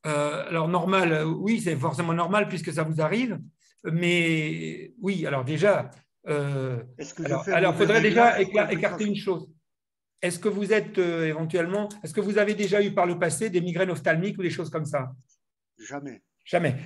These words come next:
Speaker 1: Alors, dans ce cas, très bien. Alors, euh, euh, est-ce que c'est parce que, euh, quand vous dites que vous avez des migraines, est-ce que c'est au cours de, est-ce que ça vient au cours de toutes les séances ou est-ce que, à force de faire des séances, ça finit par arriver ?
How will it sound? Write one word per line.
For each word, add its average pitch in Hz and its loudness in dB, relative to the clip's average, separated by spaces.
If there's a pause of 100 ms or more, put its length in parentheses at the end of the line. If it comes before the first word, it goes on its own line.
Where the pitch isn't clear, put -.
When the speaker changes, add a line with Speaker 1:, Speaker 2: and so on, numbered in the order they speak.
Speaker 1:
Alors, 160 4
dans 185 0
ce - -4
cas, 190 2
très 165 -2
bien. 147 -2 (1160)
Alors, 151 2 (220)
euh, 156 4 (300)
euh, 156 -6 (140)
est-ce 196 0
que 214 2
c'est 226 2
parce 226 2
que, 196 4 (340)
euh, 160 0
quand 208 2
vous 208 2
dites 233 2 (280)
que 190 6
vous 190 4
avez 196 6
des 185 0
migraines, 190 0
est-ce 233 2
que 208 -2
c'est 214 0
au 220 0
cours 233 0
de, 165 -10 (200)
est-ce 185 -2
que 226 -2
ça 240 4
vient 233 6
au 233 6
cours 233 2
de 160 -2
toutes 233 -4
les 202 4
séances 247 0
ou 220 4
est-ce 226 4
que, 220 6
à 175 2
force 240 4
de 233 6
faire 233 4
des 208 2
séances, 233 2
ça 202 2
finit 240 0
par 214 4
arriver ? 190 2